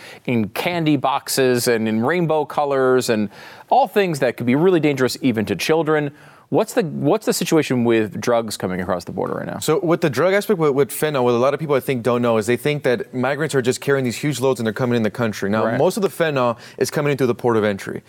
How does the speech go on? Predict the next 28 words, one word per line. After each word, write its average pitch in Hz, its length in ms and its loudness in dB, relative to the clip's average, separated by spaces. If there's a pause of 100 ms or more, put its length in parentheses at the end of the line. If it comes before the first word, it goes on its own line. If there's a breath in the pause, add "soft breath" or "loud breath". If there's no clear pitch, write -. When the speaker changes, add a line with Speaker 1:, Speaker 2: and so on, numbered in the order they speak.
(100 loud breath)
Speaker 1:
Mm-hmm. 98 140 -6
Speaker 2:
But 120 60 0
when 127 120 0
I 123 40 -2
speak 196 240 0
with 175 80 0
Border 147 160 0
Patrol, 127 280 -2
they're 110 120 4
saying 110 380 0 (280 loud breath)
because 156 360 0
they 165 80 2
need 151 160 -2
so 151 200 0
many 147 240 0
men 127 280 2
and 120 120 0
women 120 220 2
on 110 100 2
the 98 100 2
line, 120 720 0 (520 soft breath)
they 127 100 0
can't 127 220 -2
have 135 160 0
enough 120 340 0
men 120 160 0
and 120 80 0
women 113 220 2